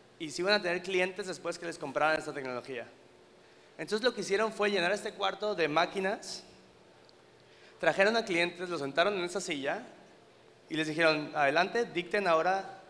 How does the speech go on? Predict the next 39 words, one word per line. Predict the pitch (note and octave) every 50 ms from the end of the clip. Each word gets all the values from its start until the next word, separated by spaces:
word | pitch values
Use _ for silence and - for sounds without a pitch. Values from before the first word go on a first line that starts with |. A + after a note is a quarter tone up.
| - -
a | C#3+ C#3
la | C#3 C3+
computadora | C#3 C#3 C#3+ C#3+ D3 C#3+ E3 F#3 G#3
y |
la | G3+ F#3
computadora | D3+ D#3 C3+ C#3+ - C#3 C#3 D#3 F3+ F#3
va | E3 D#3+ E3 F3+ F#3
a | E3+ E3
escribir | D3+ - - C#3+ C#3 D3 F3 F#3+
lo | G3+ F3+
que | D#3+ C#3+
ustedes | C3 - D3+ D3+ D3 C3+
dicten". | C3+ C3+ - - B2+ A#2 A#2+ A#2 - - - - - - - - - - - - - - - - - - - - - - - - - - - _ - - _ _ -
Y | E3 D#3 D3+
llegaron | C#3+ D3 C#3 E3+ F#3+ F#3+
los | F#3 -
clientes, | - D#3 E3+ G3 G#3 G#3 G3 F3+
escribí-, | E3 - - - C#3 C#3 D3 E3 G3 G3 - D#3
di-, | D3 D#3
dictaron | C#3+ C#3 C#3+ - - G3 G3+ G#3+ A3 G#3+ G3
y | F3
demás, | D3+ D3+ E3+ G3 A3 G#3 - - - - -
y | D3+
les | D3+ C#3+
salió | B2+ C#3 D3+ E3+
una | F#3 F#3+
hojita | - - E3+ E3 E3 D#3+ D#3 -
por | D3+ C#3
abajo | C3 C3+ C3+ C3 C3 E3+ G3+ A#3+ - - - - - - - - - - - - - - - -
con, | - D3 C#3+ C#3+ C#3+ C#3+
con | - - D3 C#3+
todo | D3 F3 F#3+
lo | G3+ F#3+
que | G3 D#3+
habían | D3+ D#3+ E3
dicho, | E3 E3 D#3+ F#3 G#3
pero | - G3 E3+ -
por | - C3+
escrito. | B2+ A#2+ - - C3+ B2 B2 - A2+